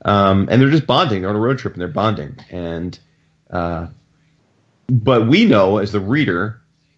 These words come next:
that Quan is bringing them down to Mexico because that is where his lady love are. And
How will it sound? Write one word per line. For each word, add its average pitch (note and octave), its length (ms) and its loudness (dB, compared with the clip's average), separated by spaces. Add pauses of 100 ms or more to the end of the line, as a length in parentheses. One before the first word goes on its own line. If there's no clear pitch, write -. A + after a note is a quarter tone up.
(160)
that G2 400 0 (200)
Quan B2 360 2
is G2+ 80 0
bringing A2+ 340 0
them G#2 140 0
down G2+ 180 0
to F#2+ 60 -4
Mexico G2 460 -4
because F#2 320 -6
that F#2+ 240 2
is F2+ 140 -4
where E2+ 460 -6 (1120)
his D#2+ 100 -8
lady F2 280 -2
love C2+ 220 -10
are. - 300 -10 (880)
And F2+ 800 0